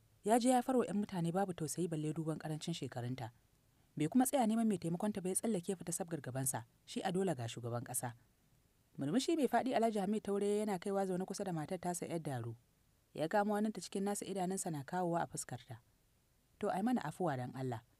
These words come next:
insha Allahu ba za mu sake ba. Ko jikina duka kunne ne ba zan yarda ba za ku sake ba, amma ina gargaɗin ku da ku kiyaye ni." Ta yi magana tana tashi da cire hannunta cikin nashi,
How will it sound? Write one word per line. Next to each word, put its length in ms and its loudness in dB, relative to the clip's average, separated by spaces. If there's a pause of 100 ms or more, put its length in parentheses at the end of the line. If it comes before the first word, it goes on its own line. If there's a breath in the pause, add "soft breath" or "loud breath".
(200)
insha 320 0
Allahu 360 -2
ba 100 -6
za 180 -4
mu 80 -2
sake 340 -6
ba. 140 -8 (880)
Ko 160 6
jikina 400 2
duka 160 0
kunne 280 2
ne 120 4
ba 80 -2
zan 160 2
yarda 160 0
ba 80 -2
za 160 -2
ku 60 -10
sake 340 -6
ba, 160 -8 (400)
amma 240 0
ina 240 2
gargaɗin 320 -6
ku 100 -8
da 80 -4
ku 140 -14
kiyaye 420 -2
ni." 140 -2 (960)
Ta 60 0
yi 60 4
magana 320 4
tana 240 0
tashi 280 0
da 80 -4
cire 200 0
hannunta 320 0
cikin 260 -8
nashi, 380 -4